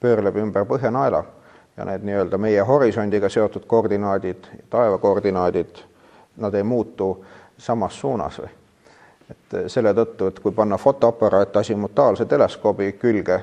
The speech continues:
või peale, eh, ja siis mingisugust tähte hoolikalt jälgida, näiteks, noh, seal paar tundi,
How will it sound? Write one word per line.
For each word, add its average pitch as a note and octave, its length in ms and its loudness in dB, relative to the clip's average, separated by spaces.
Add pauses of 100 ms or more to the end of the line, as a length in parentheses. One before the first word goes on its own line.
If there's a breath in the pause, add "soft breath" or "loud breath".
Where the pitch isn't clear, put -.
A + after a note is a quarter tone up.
või G#2+ 80 -6
peale, F2+ 440 2 (500 loud breath)
eh, F#2+ 280 -6 (320)
ja G2+ 120 -2
siis - 360 -12
mingisugust G#2+ 720 -4 (100)
tähte A#2+ 440 0
hoolikalt G#2+ 440 2
jälgida, G2 480 2 (380 loud breath)
näiteks, - 380 -12
noh, G2+ 160 -6 (460)
seal F2+ 240 -6 (240)
paar G#2 220 4
tundi, G2+ 420 0